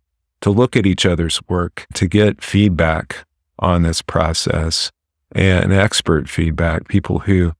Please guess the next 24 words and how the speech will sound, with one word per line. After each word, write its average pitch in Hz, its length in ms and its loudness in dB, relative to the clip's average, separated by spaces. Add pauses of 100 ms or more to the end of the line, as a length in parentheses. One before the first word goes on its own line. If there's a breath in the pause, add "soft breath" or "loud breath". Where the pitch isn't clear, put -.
(240)
can 95 240 2
look 117 200 2
at 92 200 0
this 85 260 2
and 80 160 0
see 107 240 2
it 95 220 0
from 90 240 -2
an 85 80 -4
informed 87 580 -2
place, 87 560 -2 (300)
and 92 120 2
help 98 220 2
us 85 140 0
see 92 220 2
more 95 360 4
about 82 320 -2
our 80 120 -4
work. 80 460 -6 (360)
I 90 140 0
think 104 180 0
that's 98 240 2
an 95 80 2
important 87 760 -2